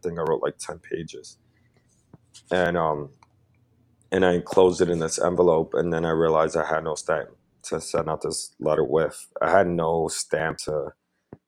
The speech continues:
you know, send this message out to my family. And I,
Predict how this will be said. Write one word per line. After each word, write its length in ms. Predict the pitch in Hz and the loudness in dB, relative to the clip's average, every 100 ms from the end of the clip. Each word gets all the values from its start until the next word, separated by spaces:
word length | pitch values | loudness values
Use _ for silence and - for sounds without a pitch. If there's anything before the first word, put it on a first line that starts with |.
| - | -6
you 160 | 90 80 | -2 0
know, 340 | 78 71 65 | -2 -2 -4
send 300 | - - 87 | -2 -2 0
this 160 | 82 - | 0 0
message 440 | 80 87 - 78 | 0 2 0 2
out 160 | 78 78 | 0 0
to 120 | - | -2
my 140 | 71 | -4
family. 560 | - 80 90 90 78 82 - - - - - | -2 -2 -2 -2 -4 -8 -10 -14 -12 -14 -6
And 160 | 82 | -4
I, 160 | 82 | -2